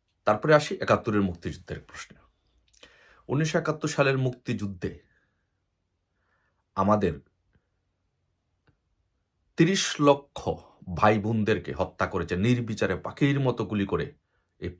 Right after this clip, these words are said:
তিরিশ লক্ষ মুসলিম ভাই বোনদেরকে এই পাকিস্তান হত্যা করেছে, দুই লক্ষ মা বোনের ইজ্জত কেড়ে নিয়েছে।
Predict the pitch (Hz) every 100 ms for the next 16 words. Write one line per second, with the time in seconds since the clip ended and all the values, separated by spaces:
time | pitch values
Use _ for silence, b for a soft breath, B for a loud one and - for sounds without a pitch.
0 | - 123 123 - 104 - 101 104 - 98
1 | 90 87 90 92 95 98 82 - - -
2 | 85 82 82 78 69 - - _ _ _
3 | _ b b b b b b b b b
4 | 95 131 151 135 123 - - 98 95 117
5 | 120 107 107 98 92 - 110 - 87 85
6 | 78 67